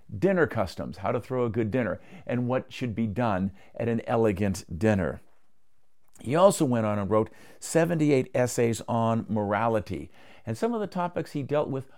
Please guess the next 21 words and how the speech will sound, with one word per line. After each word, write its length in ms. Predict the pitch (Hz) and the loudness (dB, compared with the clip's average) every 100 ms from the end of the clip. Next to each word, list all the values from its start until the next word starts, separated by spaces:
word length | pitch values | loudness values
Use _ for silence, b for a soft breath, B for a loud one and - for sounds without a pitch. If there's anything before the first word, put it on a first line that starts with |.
| b | b
are 200 | 127 127 | -6 -4
very 400 | 110 120 233 254 | -4 -4 -4 -4
important 440 | 202 175 196 196 113 | -6 -6 -4 -4 -4
and 100 | 104 | -2
very 200 | 143 147 | -2 0
worthwhile 500 | 139 127 143 135 127 | -2 -4 -2 -2 -2
to 140 | 123 | -2
read. 420 | 113 139 98 98 | 0 0 0 -2
For 100 | - | -2
example, 420 | 127 110 120 123 | -2 0 -2 -2
he 100 | 151 | -4
wrote 260 | 135 127 131 117 | 0 0 0 0
on 240 | 110 113 - B B B | 0 0 -4 B B B
controlling 760 | 131 120 - 156 151 147 143 - | -4 -4 -4 -2 -2 -4 -6 -4
anger. 600 | 127 120 95 80 - - - | 0 0 0 -2 -8 -14 -20
How 140 | - 92 | -12 -6
do 80 | 107 | -6
you 80 | |
control 560 | - 117 - 117 113 104 | -4 -8 -4 -2 0 -2
your 140 | - 104 | -4 -4
temper? 560 | - 117 107 69 - | -2 -2 -2 -4 -6